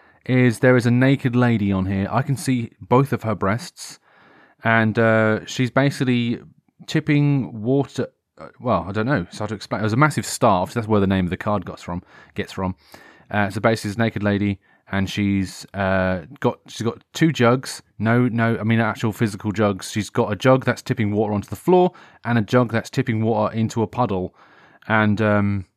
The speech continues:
there's also a bird and a tree. So, uh, you know, maybe you had a, a problem with your bath. Maybe the temperature of your bath was too hot. So basically, you're trying to pour some cold. If you've had a bath recently at night, this one could be for you.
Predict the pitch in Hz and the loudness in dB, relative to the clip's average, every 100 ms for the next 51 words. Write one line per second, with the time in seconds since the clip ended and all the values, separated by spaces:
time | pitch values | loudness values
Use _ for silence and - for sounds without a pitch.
0 | _ _ _ _ _ - 113 127 123 117 | _ _ _ _ _ -2 2 2 2 0
1 | 92 117 107 101 92 - 110 92 87 - | 2 2 4 2 0 -2 -2 -2 -6 -12
2 | _ _ _ _ _ - 123 117 113 110 | _ _ _ _ _ 2 4 6 4 4
3 | 110 110 127 101 139 147 127 131 113 87 | 4 2 0 2 2 2 0 -2 -2 -6
4 | 101 - 156 143 131 113 135 127 101 - | -12 -2 2 2 2 2 4 4 4 2
5 | 127 123 110 - 165 147 135 120 104 117 | -2 0 -2 -2 -2 -2 -2 -4 0 0
6 | 117 101 - 110 - 107 - - _ _ | 0 -4 -6 -6 -2 -2 -4 -8 _ _
7 | _ - 110 120 113 110 - 117 - 113 | _ -10 0 0 0 -4 -2 -2 -2 -4
8 | 107 - 110 104 160 214 165 160 151 139 | -4 -6 -4 -4 0 0 4 4 4 2
9 | 101 175 - 87 87 104 - _ _ _ | -2 -4 -6 -6 -4 -4 -6 _ _ _
10 | _ _ 101 110 110 98 101 - - _ | _ _ -6 -2 2 2 0 -4 -12 _
11 | _ _ _ _ 135 - 143 139 123 139 | _ _ _ _ -4 -2 -2 -2 -4 -4
12 | - 143 165 | -4 -4 -4